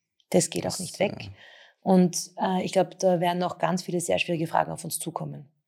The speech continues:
Speaker 2: Zum
Speaker 1: Weil man,
Speaker 2: Beispiel, was denkst du?
Speaker 1: man
Speaker 2: Also man kann ja
Speaker 1: spricht
Speaker 2: nie genau sagen, aber was glaubst du?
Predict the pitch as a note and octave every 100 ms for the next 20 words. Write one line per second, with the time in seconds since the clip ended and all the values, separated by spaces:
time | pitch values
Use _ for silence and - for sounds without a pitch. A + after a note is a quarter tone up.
0 | _ - - - - - F#3 F#3+ F#3 G2+
1 | F#2 - F#2 G2 - G2 F#2 G2 G#2 G#2
2 | A2 G#2+ G2+ G2 G2+ G2+ G2 F#2+ - F#2+
3 | - -